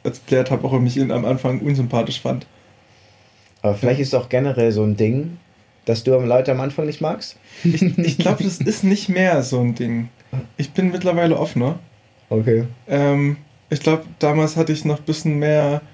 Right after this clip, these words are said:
Speaker 2: Bist gut in den
Speaker 1: Probleme mit
Speaker 2: Westen
Speaker 1: mir
Speaker 2: integriert.
Speaker 1: selbst. Was, was hast du
Speaker 2: <laughs> Du bist
Speaker 1: gesagt?
Speaker 2: jetzt gut in den Westen integriert.
Speaker 1: <laughs> Ja, jetzt bin ich gut in den Westen integriert. <laughs> Ja, genau, damals war ich noch zu sehr so, ja, da war ich echt noch unsicher.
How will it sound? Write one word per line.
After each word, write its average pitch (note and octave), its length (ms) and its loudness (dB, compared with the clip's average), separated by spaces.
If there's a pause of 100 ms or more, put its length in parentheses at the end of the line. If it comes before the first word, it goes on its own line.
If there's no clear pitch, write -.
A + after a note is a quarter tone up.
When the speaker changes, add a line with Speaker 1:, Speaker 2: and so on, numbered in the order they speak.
(320)
Speaker 2:
Bist - 180 -4
gut C3 140 0
in A#2+ 80 4
den A2 120 4
Speaker 1:
Probleme A#2 300 2
mit A2 120 0
Speaker 2:
Westen A#2 80 0
Speaker 1:
mir B2+ 80 0
Speaker 2:
integriert. A#2 280 0 (960)
Speaker 1:
selbst. C#3+ 340 0
Was, - 100 -2
was - 120 -4
hast - 0 -
du F3 40 -8
Speaker 2:
<laughs> F3 100 -12
Du - 40 -18
bist G#2+ 140 -6
Speaker 1:
gesagt? A2+ 140 -2
Speaker 2:
jetzt B2 120 -6
gut C3 160 -2
in B2 100 0
den A2+ 120 -2
Westen A#2+ 240 -2
integriert. B2 560 -2
Speaker 1:
<laughs> - 40 2
Ja, A3 240 4
jetzt F#3+ 220 0
bin G3 100 4
ich F#3 140 -2
gut F#3 160 2
in E3 120 2
den D#3 80 0
Westen D#3 280 0
integriert. E3 680 0
<laughs> - 60 -14 (1600)
Ja, C3+ 340 -2 (520)
genau, C#3 320 2
damals C3 460 0
war C3 140 0
ich - 80 -4
noch C3+ 200 -2
zu - 180 -4
sehr C3 380 0
so, B2+ 420 -2 (1160)
ja, F3 220 2
da F3+ 160 2
war E3+ 100 4
ich E3 120 -2
echt D#3+ 160 -2
noch C#3+ 160 0
unsicher. C3 560 -2